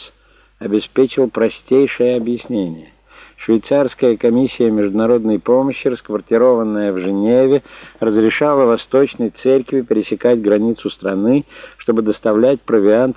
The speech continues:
своим монахам в окрестностях Валь-де-Грессоне. Было понятно, что вскоре для подобных провианских составов границы закроются.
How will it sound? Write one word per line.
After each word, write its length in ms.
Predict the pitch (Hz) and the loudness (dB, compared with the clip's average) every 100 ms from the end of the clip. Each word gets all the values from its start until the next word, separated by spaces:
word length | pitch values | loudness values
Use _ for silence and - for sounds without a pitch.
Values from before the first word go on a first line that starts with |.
| - | -2
своим 280 | 110 110 113 | 0 2 2
монахам 640 | 107 101 113 139 139 123 | 0 0 -2 -2 -2 -2
в 40 | 110 | -2
окрестностях 800 | - 107 127 - 113 _ 110 - | 0 0 0 -6 -12 _ -8 -4
Валь-де-Грессоне. 1200 | 87 113 110 107 101 107 - - 98 95 92 92 _ - - _ _ | -2 -2 0 -2 0 -2 -6 -4 0 0 0 -4 _ -20 -20 _ _
Было 220 | 123 139 | 0 0
понятно, 520 | 131 139 135 143 135 120 | 0 0 0 -2 -2 -6
что 180 | - | -6
вскоре 340 | - - 120 113 | -8 0 2 4
для 160 | 104 | 0
подобных 480 | 98 101 107 98 95 | 0 0 0 0 -6
провианских 640 | - 98 104 101 - - | -2 0 0 -2 -8 -18
составов 600 | - 95 - 120 131 127 | -8 -8 -4 0 0 0
границы 540 | 98 90 92 92 - 85 | -2 -2 -2 -4 -6 -12
закроются. 800 | 78 - 113 143 143 - - | -12 -4 0 2 2 0 -10